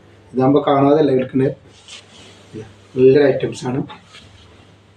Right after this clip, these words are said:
നെക്സ്റ്റ് വന്നിട്ടുള്ളത് ഇതിൻ്റെ വേറൊരു ഡിസൈൻ ആട്ടോ. നമ്മൾ നേരത്തെ കാണിച്ച ഡിസൈൻ അല്ല, അതിൻ്റെ ഒരു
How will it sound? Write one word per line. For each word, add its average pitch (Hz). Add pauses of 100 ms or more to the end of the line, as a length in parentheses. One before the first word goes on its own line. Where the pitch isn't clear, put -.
(2500)
നെക്സ്റ്റ് 147
വന്നിട്ടുള്ളത് 185
ഇതിൻ്റെ 185
വേറൊരു 170
ഡിസൈൻ 143
ആട്ടോ. 143 (240)
നമ്മൾ 151 (120)
നേരത്തെ 160
കാണിച്ച 180 (100)
ഡിസൈൻ 147
അല്ല, 139 (640)
അതിൻ്റെ 170
ഒരു 196